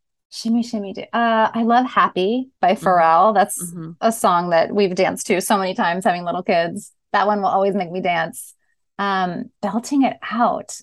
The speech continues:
Speaker 1: I think we're gonna have to go with "I'll Make Love to You" <laughs> by Boyz two Men.
Speaker 2: <laughs>
Speaker 1: How could you not sing along with that?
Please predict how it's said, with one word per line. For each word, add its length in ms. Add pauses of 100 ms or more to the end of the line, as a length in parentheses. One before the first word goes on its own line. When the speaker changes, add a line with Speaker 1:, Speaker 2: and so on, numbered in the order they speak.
Speaker 1:
I 120
think 200
we're 80
gonna 140
have 120
to 80
go 120
with 80
"I'll 140
Make 120
Love 280
to 100
You" 160
<laughs> 240
by 520
Boyz 400
two 140
Men. 800 (140)
Speaker 2:
<laughs> 720
Speaker 1:
How 180
could 200
you 100
not 240
sing 220
along 380
with 200
that? 380